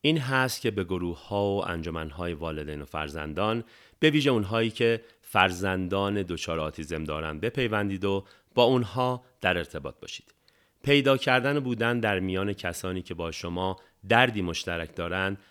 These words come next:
هم شرایط رو برای شما و اونها پذیرفتنی تر می‌کنه و همین که احتمالاً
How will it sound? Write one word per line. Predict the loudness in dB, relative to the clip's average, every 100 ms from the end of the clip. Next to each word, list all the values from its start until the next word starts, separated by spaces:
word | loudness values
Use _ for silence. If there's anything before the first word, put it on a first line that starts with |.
| _ _
هم | 2 2
شرایط | 2 4 4 2 0
رو | 0 0 -6 _
برای | 0 4 4 2
شما | 0 0 0 0
و |
اونها | -2 -2 -4 -4 -4
پذیرفتنی | -2 -4 -4 -6 -6 -8 -8
تر | -8 -8
می‌کنه | -8 -8 -8 -8 -10 -16 _ _
و | 0
همین | 2 4 2
که | 2 0 0 -6 _
احتمالاً | -6 -6 -4 0 2 4 2